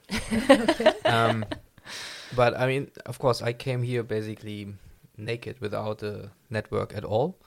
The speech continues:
Speaker 2: And I, I like networking, but for me, networking is not, um, I meet people I potentially want something from. It's more enjoying the environment. It's, it's, it's baby-,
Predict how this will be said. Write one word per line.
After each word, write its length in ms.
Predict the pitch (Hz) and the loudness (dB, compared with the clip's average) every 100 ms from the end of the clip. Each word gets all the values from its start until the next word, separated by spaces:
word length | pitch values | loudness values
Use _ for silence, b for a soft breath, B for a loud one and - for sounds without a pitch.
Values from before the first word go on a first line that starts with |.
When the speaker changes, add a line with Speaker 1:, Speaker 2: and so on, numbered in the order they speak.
| B B B - | B B B -8
Speaker 2:
And 280 | 117 110 - | -4 -4 -4
I, 260 | 110 110 104 | -2 -2 -2
I 140 | 113 | -2
like 280 | 107 117 123 | 0 0 0
networking, 540 | 117 117 110 107 120 127 | -4 -4 -4 -4 -6 -8
but 160 | 113 | -8
for 140 | - 117 | -6 -4
me, 160 | 131 | -2
networking 580 | 143 131 131 127 127 123 | -2 -2 -2 -4 -2 -6
is 140 | 117 - | -6 -6
not, 160 | 117 - - | -8 -8 -6
um, 480 | 110 107 107 104 107 - B B B | -4 -2 -4 -6 -10 -16 B B B
I 100 | - | -4
meet 220 | 113 117 | -4 -4
people 340 | - 120 127 147 156 - | -6 -8 -6 -8 -8 -10
I 40 | |
potentially 560 | 117 123 120 117 - 113 | -8 -8 -6 -6 -6 -4
want 220 | 110 123 | -4 -4
something 380 | 120 101 104 101 | -6 -8 -10 -8
from. 220 | 107 107 | -6 -6
It's 140 | 104 | -8
more 180 | 110 107 | -6 -2
enjoying 500 | 104 104 107 107 107 - B B B - | -2 -2 -2 -2 -4 -8 B B B -4
the 100 | 117 | -2
environment. 680 | 104 110 117 110 104 101 - | 0 2 2 0 -4 -8 -12
It's, 280 | 107 - - | -14 -14 -12
it's, 340 | 107 - - 104 | -12 -14 -14 -14
it's 160 | - | -10
baby-, 340 | - 120 123 | -2 0 0